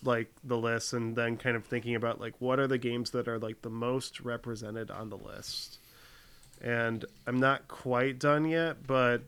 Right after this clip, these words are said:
I have nine games that I feel like are pretty, I'm pretty sure are gonna be on the list. And those nine games are Armored Core six, Baldur's Gate three, Resident Evil four Remake, Hitman Freelancer. Oh, wait, I put Baldur's Gate three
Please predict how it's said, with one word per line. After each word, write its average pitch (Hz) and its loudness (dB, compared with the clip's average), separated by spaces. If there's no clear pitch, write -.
I 127 2
have 127 4
nine 135 4
games 123 2
that 120 -2
I 120 -2
feel 113 -6
like 113 -6
are 113 -4
pretty, 110 -6
I'm 131 0
pretty 151 4
sure 123 2
are 117 -2
gonna 113 -6
be 113 -6
on 107 -8
the 104 -16
list. - -10
And 123 0
those 123 4
nine 127 4
games 123 0
are 117 2
Armored 135 4
Core 147 6
six, - 0
Baldur's 120 2
Gate 127 0
three, 110 -4
Resident 123 2
Evil 135 0
four 123 0
Remake, 110 -4
Hitman 135 2
Freelancer. 117 -4
Oh, 123 2
wait, 117 4
I 110 0
put 127 -4
Baldur's 117 -4
Gate 113 -6
three 120 -8